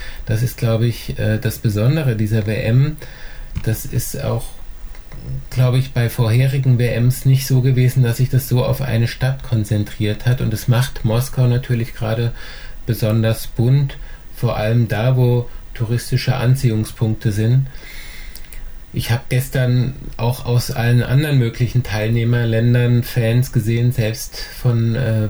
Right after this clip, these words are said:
Panama, äh, sind mir zwei über den Weg gelaufen. Viele haben hier nämlich ihr Quartier, weil von hier aus alle Spielorte am einfachsten zu erreichen sind, während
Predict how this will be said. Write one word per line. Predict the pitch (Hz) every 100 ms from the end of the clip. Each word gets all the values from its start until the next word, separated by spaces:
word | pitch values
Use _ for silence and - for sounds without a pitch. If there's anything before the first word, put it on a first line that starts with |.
| -
Panama, | - 127 139 135 113 110 117 127 135 117 117 -
äh, |
sind | 113 131
mir | 120 120
zwei | - 117 117
über | 113
den | 117 117 107
Weg | 120 127 -
gelaufen. | 135 117 113 120 - 139 135 - - - - -
Viele | - 135 156 127
haben | 139
hier | 139 - 139 139
nämlich | 139 131 131 135
ihr | 127
Quartier, | 131 131 131 - 135 143 143
weil | 123 120 120 127 -
von | - 123
hier | 104 117 131 135
aus | 139 135
alle | 143 120
Spielorte | 120 - 135 135 127 123 127 127
am | 117
einfachsten | - 110 120 120 120 - - 117
zu | 120
erreichen | 104 104 107 123 160 139
sind, | 156 175 - - - - - - - - -
während | 117 113 120 123